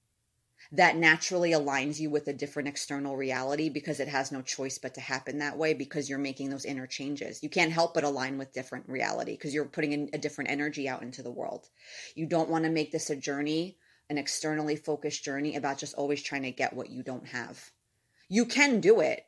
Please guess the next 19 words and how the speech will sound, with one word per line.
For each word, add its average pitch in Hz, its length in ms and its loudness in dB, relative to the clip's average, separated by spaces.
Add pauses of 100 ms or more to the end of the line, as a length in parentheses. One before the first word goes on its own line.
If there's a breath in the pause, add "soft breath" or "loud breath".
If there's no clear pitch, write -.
and 170 100 0
you 175 60 -2
could 208 80 2
probably 214 200 8
get 165 240 2
stuff. - 340 -4
You 147 60 0
don't 165 120 2
need 185 120 -6
some 151 180 -2
perfect 147 420 -4
energy 139 360 -2
or 131 80 -2
some 135 220 -6
pure 135 320 -4
intent 127 560 -6
to - 100 -12
do 151 220 -2
this. - 460 -8